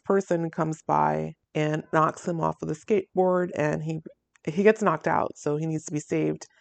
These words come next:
And it is Pab who saves him. So there are a few things that we see in this episode. Of course, everyone is very worried about Nung 'cause he's knocked out and has not woken up. So they don't know how he's gonna wake up, what's gonna happen.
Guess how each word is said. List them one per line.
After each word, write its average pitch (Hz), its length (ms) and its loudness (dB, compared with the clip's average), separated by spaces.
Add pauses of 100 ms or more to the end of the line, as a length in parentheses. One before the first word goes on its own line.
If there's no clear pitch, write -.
(140)
And 156 240 0
it 160 160 -2
is 160 140 -6
Pab 156 380 -2
who 160 140 -2
saves 156 380 -4
him. 151 240 -6 (160)
So - 220 2
there 262 160 4
are 269 80 2
a 262 100 -2
few 226 160 -2
things 190 300 -4
that 160 180 0
we 170 120 0
see 160 240 -8
in 151 100 -6
this 151 240 -6
episode. - 500 -6
Of - 100 -8
course, 214 380 -2
everyone 185 320 -2
is 170 140 -6
very 175 260 2
worried 170 320 0
about 156 260 -4
Nung 160 360 -4 (180)
'cause 196 160 4
he's 202 140 2
knocked 254 260 2
out 214 160 4
and 180 80 -4
has 170 240 -4
not 160 260 -6
woken 151 300 -2
up. 156 160 -6 (160)
So - 160 -2
they 160 160 4
don't 170 160 -2
know 156 460 -4
how - 240 2
he's 202 120 -2
gonna 139 140 -4
wake 123 180 -4
up, - 140 -4
what's 151 140 -2
gonna 151 160 -4
happen. 160 400 -6